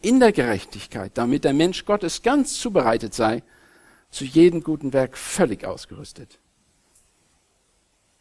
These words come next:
Und ich könnte Dutzende andere Stellen aufzählen. Also es, ich könnte den ganzen Morgen nur hier sehen und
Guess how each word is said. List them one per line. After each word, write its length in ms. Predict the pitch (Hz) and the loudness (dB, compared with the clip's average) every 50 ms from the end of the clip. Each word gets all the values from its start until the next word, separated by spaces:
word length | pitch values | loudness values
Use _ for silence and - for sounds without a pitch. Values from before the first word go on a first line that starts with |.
| _ _ _ _ _ _ _ _ _ _ - | _ _ _ _ _ _ _ _ _ _ -4
Und 120 | - 160 | 0 0
ich 120 | 170 - - | 0 2 4
könnte 220 | 190 185 170 160 | 2 4 2 2
Dutzende 540 | - - 220 240 233 - - - 185 170 147 | 4 4 4 4 4 2 0 2 4 4 4
andere 280 | 143 156 156 151 143 | 4 2 2 0 -2
Stellen 300 | - - - 131 113 104 | -2 0 -2 -2 -2 -2
aufzählen. 520 | 101 107 101 95 - - - - 82 78 - | -4 -4 -6 -6 -8 -12 -12 -12 -12 -12 -10
Also 200 | - 123 127 131 | -8 -6 -4 -4
es, 280 | 127 123 - - - - - _ _ _ _ _ _ _ _ _ - | -4 -4 -6 -8 -12 -16 -20 _ _ _ _ _ _ _ _ _ -20
ich 100 | - - | -10 -2
könnte 200 | - 196 180 180 | 0 2 4 4
den 40 | 165 | 4
ganzen 240 | 185 185 - 165 156 | 2 2 2 2 4
Morgen 220 | 165 170 170 165 | 6 6 6 6
nur 100 | 160 156 | 4 2
hier 120 | 151 147 | 0 -2
sehen 280 | 139 - 147 143 139 135 | -2 -2 -2 -2 -2 -4
und 180 | - - 120 | -8 -12 -12